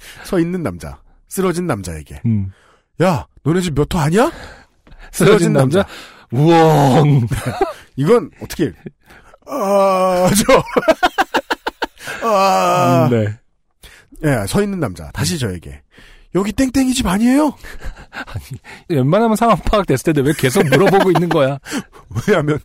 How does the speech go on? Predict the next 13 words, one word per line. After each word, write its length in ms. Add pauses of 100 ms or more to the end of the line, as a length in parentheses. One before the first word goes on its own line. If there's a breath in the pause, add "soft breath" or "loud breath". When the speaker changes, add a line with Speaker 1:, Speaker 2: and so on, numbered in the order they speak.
(120)
Speaker 1:
미안해서 500
Speaker 2:
네. 80
Speaker 1:
그래요. 240
Speaker 2:
네. 140 (1200 loud breath)
어, 380 (100)
저, 420
아, 200
뭔가 320
나쁜 360
사람들은 500
아니란 380
걸 120
깨닫고 500